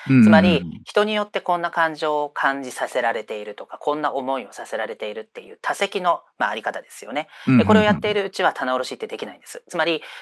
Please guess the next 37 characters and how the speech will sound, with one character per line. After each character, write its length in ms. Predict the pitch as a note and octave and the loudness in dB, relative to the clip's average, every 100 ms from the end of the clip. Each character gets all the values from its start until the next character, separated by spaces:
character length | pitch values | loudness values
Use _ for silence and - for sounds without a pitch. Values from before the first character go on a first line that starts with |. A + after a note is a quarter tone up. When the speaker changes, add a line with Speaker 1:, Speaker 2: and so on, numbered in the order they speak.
| - | -2
Speaker 2:
自 100 | D#3+ | 0
分 200 | G3 G#3+ | 0 -2
の 100 | G#3+ | -2
感 220 | G#3 G3+ | 0 0
情 140 | G3 G3 | 0 -4
と 120 | - | -4
い 20 | |
う 40 | F3 | -4
の 60 | |
は 40 | G#2 | -4
自 160 | - | -2
分 240 | C#3+ F#3+ G3 | -2 -2 2
が 220 | G#3+ - - - | 2 2 -2 -18
選 220 | - G3+ | -2 -2
択 220 | G#3+ G#3 G#3+ | 0 0 0
し 80 | |
て 80 | - | -2
感 200 | A#3+ D3 | -2 -4
じ 100 | B2+ | -4
て 80 | B2+ | -6
い 40 | |
る 60 | G#2+ | -6
ん 40 | - | -8
だ 80 | |
か 160 | - - - - - - | -10 -10 -12 -20 -20 -4
と 120 | - | 0
い 260 | G#3 G#3 G#3+ | 2 4 2
う 60 | G#3+ | 2
と 100 | G3 | 2
こ 100 | G3 | 2
ろ 80 | |
に 60 | E3 | 2
立 180 | - D#3+ | -2 0
た 120 | G#3 | 0
な 120 | G#3 | 0
い 80 | F#3+ | -6
と 380 | - G3 - | 4 6 6